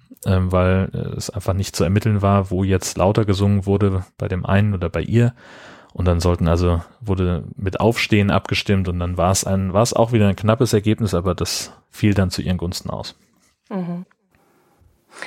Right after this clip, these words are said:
Speaker 2: Also ich fand, äh, in der Kirche selber ihre Rede, äh, mit we-, wesentlich mehr Emotionen. Äh, du hast es ja dann hinterher, glaube ich, noch mal mit ihr zusammen aufgenommen.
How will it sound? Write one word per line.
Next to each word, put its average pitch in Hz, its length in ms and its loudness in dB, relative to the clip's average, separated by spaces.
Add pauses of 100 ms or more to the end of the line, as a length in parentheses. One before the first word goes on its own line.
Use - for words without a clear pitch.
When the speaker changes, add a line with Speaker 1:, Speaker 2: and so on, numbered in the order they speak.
(140)
Speaker 2:
Also 208 160 -4
ich 208 140 0
fand, 226 400 2
äh, 202 640 2
in - 1500 -6
der 202 120 4
Kirche 196 300 0
selber 285 520 4 (100)
ihre 233 300 -2
Rede, 233 460 2 (400)
äh, 190 80 -4
mit 185 480 -2
we-, 175 100 0
wesentlich 262 460 2
mehr 208 260 2
Emotionen. 202 720 0 (600)
Äh, 196 220 2
du 202 100 0
hast 214 180 -2
es 214 100 -6
ja 202 80 4
dann 196 160 4
hinterher, 208 260 2
glaube 196 240 2
ich, 196 60 2
noch 190 140 2
mal 190 260 4
mit 185 180 -2
ihr 190 120 -2
zusammen 185 340 -2
aufgenommen. 262 560 4